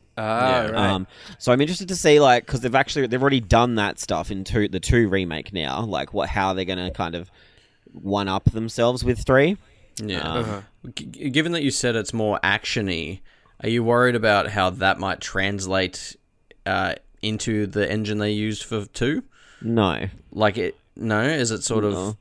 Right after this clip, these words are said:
Speaker 2: similar
Speaker 3: No.
Speaker 2: enough that it's like, 'cause when you say action-y, I assume,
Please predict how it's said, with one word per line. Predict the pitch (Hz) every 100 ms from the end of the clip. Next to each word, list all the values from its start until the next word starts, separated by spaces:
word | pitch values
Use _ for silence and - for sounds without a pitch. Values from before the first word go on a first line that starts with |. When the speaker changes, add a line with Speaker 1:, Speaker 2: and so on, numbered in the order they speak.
| -
Speaker 2:
similar | - 110 98
Speaker 3:
No. |
Speaker 2:
enough | 92 92 127 -
that | 101
it's | 90
like, | 113 120
'cause | 110 135
when | 143
you | 147
say | 120
action-y, | - 101 - 101 92
I | 95
assume, | 98 - 95 95 92